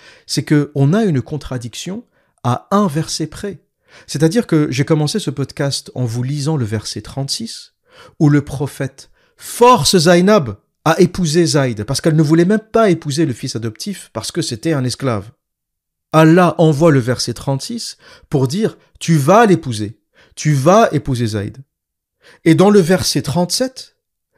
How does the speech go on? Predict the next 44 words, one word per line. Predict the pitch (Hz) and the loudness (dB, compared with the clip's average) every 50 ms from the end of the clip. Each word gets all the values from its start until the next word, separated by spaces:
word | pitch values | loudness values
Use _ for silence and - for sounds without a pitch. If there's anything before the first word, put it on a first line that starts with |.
| _ - - | _ 2 4
Allah | 190 202 190 180 165 160 151 135 117 | 6 6 6 6 6 6 4 4 2
dit, | 117 123 165 240 262 262 - _ _ _ _ - - - - | -2 -2 -2 -2 -2 -4 -6 _ _ _ _ -20 -20 -16 -6
tu | - - 214 | 0 2 4
vas | 180 160 208 233 262 254 | 4 6 6 6 6 6
divorcer | 185 185 175 175 180 - - - 190 175 | 4 2 2 2 2 2 2 2 2 2
de | 135 139 131 | 2 2 0
Zayd | 113 123 113 110 107 107 113 - | 0 0 -2 -2 -2 -6 -6 -4
et | - 151 | -2 -2
tu | 139 - - | -2 -2 0
vas | 131 147 170 190 165 | 2 2 2 2 2
épouser | 165 160 - 151 131 127 170 196 | 0 0 0 -2 0 2 2 2
Mohammed, | 175 156 147 135 143 131 127 139 175 190 156 | 2 2 2 2 2 2 2 2 0 0 0
le | 143 143 | -2 -4
prophète | 135 - - 139 - 165 151 | -4 -4 -6 -6 -4 -4 -6
de | 123 131 | -4 -4
l'islam, | 117 120 110 - 139 147 170 160 135 123 | -6 -6 -6 -4 -2 -2 0 2 2 2
Rasulallah. | 120 117 120 123 - - 160 151 127 113 110 101 - _ _ _ _ _ _ _ _ _ _ _ _ _ _ _ _ _ _ _ - | 2 2 0 -2 -2 0 2 2 2 2 0 -2 -6 _ _ _ _ _ _ _ _ _ _ _ _ _ _ _ _ _ _ _ 0
Et | 123 127 | 2 4
là, | 160 208 | 4 6
les | 190 156 127 | 4 4 2
gens | 110 175 185 | 2 0 -4
se | - 123 | -4 -6
sont | - - 117 | -8 -8 -8
dit, | 110 151 180 | -8 -6 -6
mais | 165 - _ _ _ _ _ _ | -8 -8 _ _ _ _ _ _
c'est | - - - 135 131 | -12 -8 -6 -6 -8
quoi | - - - 262 285 262 | -8 -8 -8 -8 -8 -8
ce | - - - | -10 -10 -10
Dieu ? | 120 107 107 107 117 135 151 185 - _ _ _ _ _ _ _ _ _ _ _ _ _ - | -10 -10 -10 -10 -10 -10 -10 -12 -14 _ _ _ _ _ _ _ _ _ _ _ _ _ -14
Dieu | 117 107 110 123 175 220 214 | -12 -8 -6 -4 -2 -2 -2
est | 151 | -2
censé | - - 127 117 - - | -4 -6 -8 -8 -8 -10
connaître | 117 - 123 120 123 131 - - 113 | -10 -8 -8 -6 -6 -6 -8 -8 -8
le | 107 | -8
passé, | 107 - 113 110 - 131 | -6 -8 -8 -8 -6 -8
le | 110 101 | -8 -8
présent | - - - 113 101 107 104 98 | -10 -10 -12 -10 -10 -8 -8 -8
et | 92 | -8
le | 92 95 | -10 -12
futur. | - - 151 143 - - 233 240 214 _ _ _ _ _ _ _ _ _ _ - | -12 -14 -16 -14 -14 -14 -14 -14 -14 _ _ _ _ _ _ _ _ _ _ -8
Comment | - 185 175 196 226 247 | -4 -2 0 0 0 0
il | 233 196 180 156 147 | 0 -2 -2 -2 -2
a | 139 | -2
pas, | - - 160 151 | -2 -2 -4 -4